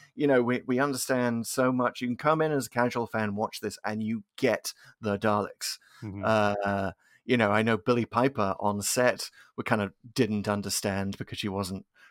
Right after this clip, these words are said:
Speaker 1: really a Who fan at that point. Uh, she didn't understand, like, why people were so scared of this thing. Then she starts acting opposite, and she gets it,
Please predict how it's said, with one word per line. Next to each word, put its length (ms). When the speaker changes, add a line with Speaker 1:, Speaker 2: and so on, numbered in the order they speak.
Speaker 1:
really 220
a 160
Who 200
fan 260
at 100
that 180
point. 260
Uh, 400
she 200
didn't 180
understand, 460
like, 160
why 280
people 320
were 120
so 160
scared 320
of 80
this 160
thing. 180
Then 180
she 160
starts 380
acting 340
opposite, 460
and 80
she 240
gets 260
it, 80